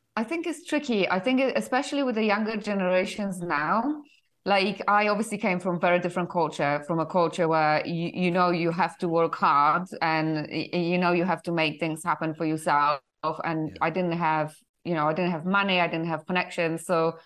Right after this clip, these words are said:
Speaker 1: I was in a completely different reality to a lot of people now. Like, now we are so much more comfortable. Now there is so much more access. You know, now people
Speaker 2: Yeah.
Speaker 1: go and, you know, make money online, <laughs> be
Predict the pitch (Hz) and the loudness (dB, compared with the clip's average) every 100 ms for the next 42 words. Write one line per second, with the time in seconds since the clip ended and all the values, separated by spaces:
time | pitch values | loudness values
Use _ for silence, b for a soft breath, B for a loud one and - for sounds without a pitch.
0 | B B _ _ _ - 180 185 180 175 | B B _ _ _ 0 2 4 2 2
1 | 185 175 190 175 185 175 170 170 165 170 | 0 -2 -2 -2 -2 -2 -4 -2 0 2
2 | 185 180 170 175 175 160 170 165 156 165 | 2 2 0 -2 0 2 4 2 0 -4
3 | 160 165 208 247 160 147 147 147 139 190 | -4 -2 2 4 4 4 0 -2 -2 2
4 | 185 180 185 233 262 156 139 - - 170 | 2 2 4 6 6 4 2 -2 -2 0
5 | 151 160 160 160 - 143 139 139 180 175 | -2 -4 -4 -6 -6 -4 -4 -2 0 2
6 | 175 175 254 262 202 170 147 160 - 143 | 2 2 0 0 0 0 0 0 2 0
7 | - 160 156 180 165 180 185 190 190 185 | 0 -6 -2 -2 0 2 2 0 -4 0
8 | 180 180 180 185 175 190 185 190 196 202 | 4 4 2 0 0 0 2 0 0 0
9 | 208 277 240 165 156 175 214 202 208 | 2 4 4 2 2 0 0 0 0